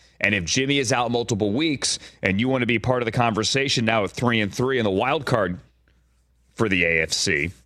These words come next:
do you turn it over to the rookie? Jimmy had to go to the hospital yesterday, left the stadium. Now, precautionary,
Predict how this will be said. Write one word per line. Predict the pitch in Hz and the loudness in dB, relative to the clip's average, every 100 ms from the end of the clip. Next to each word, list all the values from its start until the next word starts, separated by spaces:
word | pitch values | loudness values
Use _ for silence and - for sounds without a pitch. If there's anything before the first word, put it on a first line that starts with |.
| _ _ _ | _ _ _
do | 104 | -2
you | 101 | 0
turn | - - 147 156 | -2 -2 0 2
it | 147 | 2
over | 135 127 | 2 0
to | 120 139 | 0 0
the | 127 127 | 2 2
rookie? | 147 165 101 65 - _ _ _ | 0 0 -2 -4 -10 _ _ _
Jimmy | - 131 175 202 | -2 0 2 2
had | 180 | 0
to | 139 | 0
go | 135 | 0
to | 117 | 0
the | 95 | -2
hospital | 123 139 - - 107 82 65 | 0 0 0 -2 -2 -2 -2
yesterday, | 67 64 - 71 69 62 - _ _ _ _ | -4 -4 -4 -2 -4 -4 -16 _ _ _ _
left | 104 123 - | -2 -2 -4
the | |
stadium. | - 123 92 76 | -2 0 0 0
Now, | 147 147 - _ - | 0 -2 -6 _ -6
precautionary, | 185 202 185 - 117 80 85 | -2 0 0 0 0 2 2